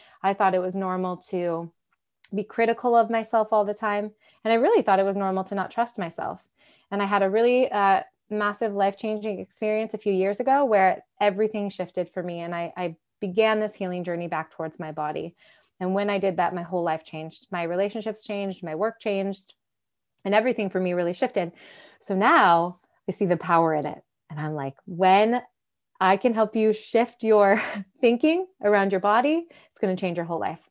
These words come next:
So I get really passionate about helping women transform their lives by transforming their relationship with food and body.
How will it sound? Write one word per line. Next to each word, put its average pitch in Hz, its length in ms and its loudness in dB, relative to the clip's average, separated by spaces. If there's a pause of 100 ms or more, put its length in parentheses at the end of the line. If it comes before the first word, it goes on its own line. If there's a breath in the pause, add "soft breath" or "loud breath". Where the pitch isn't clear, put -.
(220 soft breath)
So - 100 2
I 214 60 8
get 233 160 6
really 233 200 8
passionate 180 420 0
about 180 180 0
helping 180 280 -2
women 175 420 -4 (400)
transform 247 400 4
their 220 120 4
lives 185 300 4
by 180 140 0
transforming 185 600 -2
their 170 100 -4
relationship 165 500 -6
with 160 140 -10
food 160 180 -4
and 156 100 -8
body. 165 380 -6